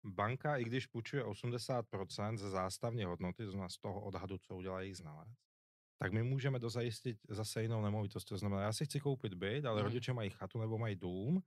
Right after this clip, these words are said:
Speaker 1: tak to mi dají taky do zástavy. Takže banka půjčí až osmdesát procent z ty zástavní hodnoty, ale, ehm, když já kupuju byt, nevím, za pět mil-, jsme v Praze, tak za pět milionů
Speaker 2: Mhm.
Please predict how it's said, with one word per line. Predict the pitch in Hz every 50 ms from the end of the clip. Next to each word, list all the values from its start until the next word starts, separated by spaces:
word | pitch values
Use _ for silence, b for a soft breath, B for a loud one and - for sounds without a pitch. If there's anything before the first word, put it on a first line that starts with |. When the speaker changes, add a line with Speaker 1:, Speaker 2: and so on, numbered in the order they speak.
| b b b _ _ _ - 95
Speaker 1:
tak | 92 -
to | - 113
mi | 113 117
dají | 113 117 117 110
taky | - - - - - 104
do | 101 95
zástavy. | 87 92 85 82 - - - 85 85 85 - _ b b b _ _ -
Takže | 101 85 95 87
banka | 92 107 127 139 - 156 143
půjčí | - - 123 120 - - 139 135 - _ _ _ _ _ _ _ - - -
až | - 113 113 - -
osmdesát | 120 110 - - 120 131 123 - 127 120 113 -
procent | - 104 104 - - 127 113 110 110
z | - -
ty | - 104
zástavní | 95 98 98 95 - - 127 117 123 107
hodnoty, | 92 90 87 95 92 90 - 98 101 117 131 b b b b _ _ _ _ -
ale, | 98 95 98 101 101 101 101 101 104 107 113 110
ehm, | 107 104 101 101 101 101 101 101 101 101 101 101 104
když | 107 101 98 92 95
já | 110 104 104
kupuju | - 117 110 - 117 117 110
byt, | 107 117 110 101 - _ _ -
nevím, | - 95 92 90 87 82 - 87 87
za | 92 101 101
pět | - 113 95
mil-, | 90 90 87 87
jsme | 90 98 90
v | -
Praze, | - 90 90 82 82 80 80
tak | - 101 92
za | 92 107 110
pět | - 139 120
milionů | 101 92 90 90 92 90 90 90 92 95 101 117 135
Speaker 2:
Mhm. | 160 120 113 104 107